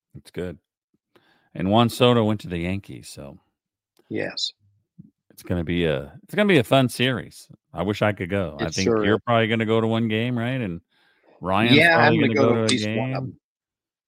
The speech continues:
Speaker 1: Our girl
Speaker 2: I'm going to at
Speaker 1: Steph's
Speaker 2: least one of
Speaker 1: probably
Speaker 2: them.
Speaker 1: gonna get season tickets, and she's probably gonna go to the game, and I'll just be here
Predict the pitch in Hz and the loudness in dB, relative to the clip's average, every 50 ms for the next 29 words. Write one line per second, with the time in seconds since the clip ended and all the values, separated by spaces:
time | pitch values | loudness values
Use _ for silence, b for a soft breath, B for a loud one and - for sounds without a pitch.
0 | _ _ _ _ _ _ _ _ _ _ _ - - 82 85 82 - 95 101 101 | _ _ _ _ _ _ _ _ _ _ _ -14 -12 -10 -10 -8 -4 -2 -2 -2
1 | - 135 127 135 135 98 104 120 104 110 120 113 - - - 110 107 107 107 107 | -2 -2 -4 -2 0 2 2 2 2 0 -2 -4 -4 -6 -10 -6 -2 -2 0 0
2 | 113 110 101 107 101 104 95 104 101 98 - - - 120 113 113 107 104 92 - | 0 -2 -2 -2 -2 -2 -2 -2 -2 -2 -4 -6 -4 -4 -2 -2 -2 -4 -4 -2
3 | - 117 117 - 127 131 127 - - - - _ - 78 73 85 _ _ _ _ | -2 -2 -2 -2 -4 -6 -6 -8 -16 -20 -20 _ -20 -20 -20 -20 _ _ _ _
4 | _ _ _ _ _ _ _ _ _ _ _ _ _ _ _ - - - 95 98 | _ _ _ _ _ _ _ _ _ _ _ _ _ _ _ -16 -12 -10 -10 -8
5 | - - 107 104 104 104 104 101 104 101 101 98 101 101 101 104 104 104 101 101 | -6 -4 -2 -2 -2 -4 -4 -6 -6 -6 -6 -6 -6 -6 -6 -6 -6 -6 -6 -8
6 | 95 101 101 104 107 107 104 95 87 87 90 90 101 113 98 - - 101 101 104 | -8 -8 -6 -6 -6 -6 -6 -8 -8 -10 -10 -10 -10 -12 -12 -10 -10 -8 -8 -8
7 | 113 110 104 107 107 | -8 -8 -8 -10 -10